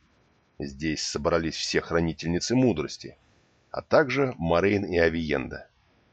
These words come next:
Все они сидели, в чем мать родила, вокруг большого железного котла, до краев наполненного раскаленными камнями. От котла и камней тянуло жаром.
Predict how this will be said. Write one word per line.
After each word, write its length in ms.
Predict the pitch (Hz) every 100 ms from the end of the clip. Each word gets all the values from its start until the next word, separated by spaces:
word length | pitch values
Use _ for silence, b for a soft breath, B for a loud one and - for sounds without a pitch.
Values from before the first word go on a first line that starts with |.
| _ _ _ -
Все 200 | 185 202
они 160 | 170
сидели, 460 | 131 147 127 147 135
в 60 |
чем 200 | - 123
мать 280 | 113 120 110
родила, 560 | 117 107 113 113 107 107 _
вокруг 460 | 78 85 - 87 73
большого 500 | 82 80 - 104 90
железного 520 | 92 87 76 85 82
котла, 560 | - 120 - 80 67 - _ _ _ -
до 200 | 90 110
краев 460 | - 113 120 104 101
наполненного 680 | 90 98 98 92 87 82
раскаленными 640 | 80 - 85 85 80 78 76
камнями. 640 | - 82 151 127 110 - _ _ _ _ _ _ _ -
От 180 | -
котла 400 | - 76 85 87
и 80 | 80
камней 500 | - 78 85 107 117
тянуло 420 | - 90 90 85
жаром. 480 | 90 104 80 64 55